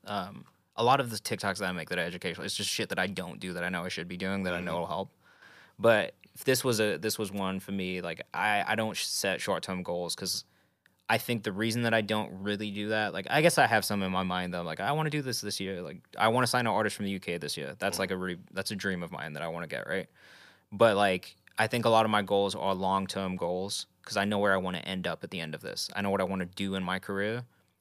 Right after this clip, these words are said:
Speaker 1: Everything else that comes in between now and then is just a part of the journey and does not matter to me as much as getting to that final destination, right? So, like,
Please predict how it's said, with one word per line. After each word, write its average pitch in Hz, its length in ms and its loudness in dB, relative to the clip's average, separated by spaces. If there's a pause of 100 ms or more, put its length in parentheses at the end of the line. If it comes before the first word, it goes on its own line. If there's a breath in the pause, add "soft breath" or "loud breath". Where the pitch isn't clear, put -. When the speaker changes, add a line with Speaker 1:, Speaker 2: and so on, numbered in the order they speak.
(560)
Speaker 1:
Everything 120 380 0
else 107 220 2
that 98 140 -4
comes 101 260 -2
in 101 160 -6
between 95 340 -4
now 90 240 0
and 92 140 -2
then 90 400 -4 (400)
is 107 140 -4
just - 280 -2
a 104 40 -2
part 98 200 2
of 92 100 0
the 90 60 -4
journey 95 560 -4
and 101 220 -6
does 107 220 4
not 101 180 2
matter 92 240 0
to 98 160 -6
me 95 140 -2
as 92 120 -2
much 95 280 -2
as 92 120 -4
getting 90 280 -4
to 92 120 -6
that 87 160 -8
final 85 280 -8
destination, 76 580 -10
right? 101 240 -4
So, 110 100 0
like, 95 240 2